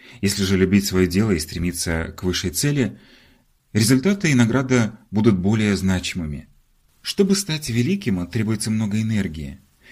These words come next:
и её необходимо правильно приложить. Тот, кого в первую очередь беспокоят должности,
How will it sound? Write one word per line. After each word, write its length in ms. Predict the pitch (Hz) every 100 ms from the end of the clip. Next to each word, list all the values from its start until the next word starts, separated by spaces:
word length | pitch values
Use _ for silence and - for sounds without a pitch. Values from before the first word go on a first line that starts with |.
| -
и 60 | -
её 300 | 120 120 190
необходимо 600 | 202 127 - 101 135 135
правильно 460 | 123 107 107 107 104
приложить. 640 | 92 98 82 78 - - _ _ - - - - -
Тот, 260 | 110 98
кого 480 | - 98 95 87 -
в 120 | -
первую 360 | - 107 95 98
очередь 440 | 113 101 - 87 80
беспокоят 580 | - 98 - 98 92
должности, 720 | 85 120 131 101 87 - 80